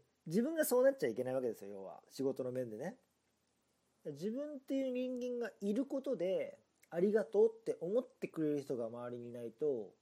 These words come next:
やっぱりそれに対する対価であるお金っていうのは、いただく権利が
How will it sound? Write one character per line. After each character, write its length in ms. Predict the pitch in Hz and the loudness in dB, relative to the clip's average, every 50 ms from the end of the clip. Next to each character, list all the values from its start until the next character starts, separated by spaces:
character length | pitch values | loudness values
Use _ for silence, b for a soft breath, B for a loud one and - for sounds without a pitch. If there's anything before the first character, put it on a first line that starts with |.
| _ _ | _ _
や 80 | 156 160 | -12 -8
っ 20 | |
ぱ 140 | - - 170 | -4 -4 -2
り 80 | 147 | -2
そ 160 | - - 151 147 | -2 -4 -6 -6
れ 100 | 156 156 | -4 -6
に 80 | 151 | -4
対 220 | 131 156 156 156 143 | -4 -4 -4 -2 -4
す 100 | 156 151 | -6 -8
る 80 | 131 - | -10 -8
対 240 | - - 156 139 | -2 0 0 0
価 140 | 104 - 113 | 0 0 -2
で 140 | - 107 104 | -4 -4 -8
あ 80 | 104 104 | -8 -10
る 180 | 104 104 - - | -12 -16 -12 -12
お 60 | 139 | -10
金 260 | - 127 123 120 127 | -8 -8 -8 -6 -8
っ 20 | 127 | -6
て 120 | 127 - | -4 -4
い 40 | 175 | -4
う 40 | 185 | -2
の 120 | 185 151 | -2 -4
は、 100 | 110 b b b b b b b b b b | -6 b b b b b b b b b b
い 100 | - 165 | -8 -4
た 60 | 160 202 | -2 -2
だ 60 | 196 | -2
く 180 | 208 185 190 180 | -2 -4 -6 -6
権 280 | - - 208 202 170 | -4 -4 -2 -2 -2
利 100 | 135 139 | 0 0
が 360 | 135 180 175 151 120 95 - | 2 2 2 2 0 -4 -6